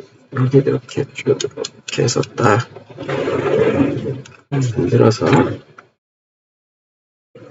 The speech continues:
이렇게, 이렇게 해서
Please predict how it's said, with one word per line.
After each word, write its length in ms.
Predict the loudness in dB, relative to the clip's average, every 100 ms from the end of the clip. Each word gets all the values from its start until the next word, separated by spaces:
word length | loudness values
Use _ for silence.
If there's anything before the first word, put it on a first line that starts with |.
| -20 _ -14 -12 -12 -12 -14 -18 _ _ _ _ _ _ 6
이렇게, 360 | 6 6 0 -6 -8 -12 -16 -20 -20 _ _ _ _ _ 0
이렇게 240 | 0 6 6
해서 360 | 10 10 10